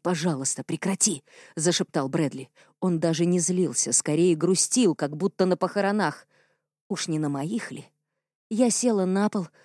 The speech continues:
уткнулась лицом в колени и попыталась сделать несколько глубоких вдохов. «Значит, девочки в клетках — не собачки, люди, женщины!» Меня будто понесло стремительным течением.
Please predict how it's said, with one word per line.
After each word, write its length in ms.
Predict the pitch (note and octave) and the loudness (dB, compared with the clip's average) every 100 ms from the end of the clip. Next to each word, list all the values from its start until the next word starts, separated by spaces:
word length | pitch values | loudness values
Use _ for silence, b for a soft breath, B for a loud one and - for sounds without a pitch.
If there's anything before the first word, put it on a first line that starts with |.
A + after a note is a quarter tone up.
| b - | b -2
уткнулась 560 | A3+ - C4+ C4+ G#3+ A3 | -2 4 4 6 4 2
лицом 360 | G#3+ - A#3 | 2 2 2
в 80 | - | 0
колени 520 | A3 A3 C#4 B3+ G#3 b b b | 0 2 4 4 2 b b b
и 100 | C#4 | 0
попыталась 540 | C4+ B3+ A#3+ D#4 D4 A#3+ | 2 2 2 2 4 2
сделать 500 | F3 F#3+ C#4 C#4+ B3+ | 2 2 2 2 2
несколько 460 | A#3+ A#3+ C4+ A#3 | 4 4 0 -2
глубоких 540 | A3 A#3+ G3 G3+ A#3+ G3 | 0 2 4 2 0 -2
вдохов. 520 | F#3+ G#3+ E3+ F3 - b b b b _ _ - | 2 2 2 -6 -14 b b b b _ _ 0
«Значит, 540 | C4+ C4+ - - - b b b b - | 4 4 2 -4 -12 b b b b 0
девочки 420 | B3+ B3+ B3+ C4 | 4 4 4 -2
в 120 | - | -2
клетках — 360 | B3 B3+ - C4 - b b b b - | 0 0 0 -4 -6 b b b b 2
не 200 | D4+ D4 | 6 6
собачки, 720 | - D4 E4 - - F3+ - b b b b | 4 4 2 0 -6 -12 -18 b b b b
люди, 400 | E4 F#4 F4+ - F3 - b b b b | 6 8 8 4 -4 -16 b b b b
женщины!» 720 | D4+ F4+ F#4+ - C#4 A#3 G3+ - _ _ _ _ _ _ - | 0 4 6 6 4 2 -2 -10 _ _ _ _ _ _ 0
Меня 300 | C#4+ C#4+ C4+ | 4 4 4
будто 340 | G#3+ C4 - C4 | 2 -4 -2 0
понесло 500 | C4 B3 A#3+ C4+ C#4 | 2 0 0 0 0
стремительным 760 | - B3 B3 A#3 A#3+ A#3 A#3 | 0 2 2 2 4 4 4
течением. 760 | - A#3+ - A3+ E3 D3 C3+ | 2 0 2 2 2 0 -2